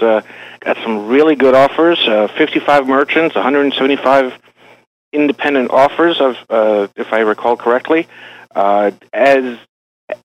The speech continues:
and bringing them forward to the, to the limelight, uh, because they do have, uh, offers that are also on other networks where you've got problems with reporting and tracking and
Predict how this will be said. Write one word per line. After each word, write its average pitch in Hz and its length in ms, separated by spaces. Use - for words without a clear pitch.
and 139 200
bringing 165 340
them 147 140
forward 143 560
to 139 160
the, 117 540
to 170 160
the 139 80
limelight, 139 500
uh, 123 300
because 120 400
they 127 140
do 160 260
have, 147 380
uh, 120 120
offers 135 380
that 123 100
are 113 120
also 135 360
on 135 220
other 131 240
networks 135 480
where 117 100
you've 120 240
got 131 180
problems 131 440
with 135 180
reporting 131 560
and 135 100
tracking 131 600
and 113 200